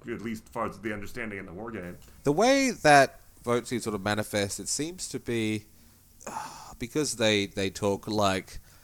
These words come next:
Speaker 2: um, Bill O'Reilly, uh,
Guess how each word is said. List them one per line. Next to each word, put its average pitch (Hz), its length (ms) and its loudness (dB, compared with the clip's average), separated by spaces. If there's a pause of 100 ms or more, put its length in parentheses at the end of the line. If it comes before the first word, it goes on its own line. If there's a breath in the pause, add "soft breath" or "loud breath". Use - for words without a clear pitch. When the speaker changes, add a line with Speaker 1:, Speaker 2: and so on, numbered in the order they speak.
(380 soft breath)
Speaker 2:
um, 95 680 2
Bill 107 180 4
O'Reilly, 98 680 4 (280)
uh, 95 580 -4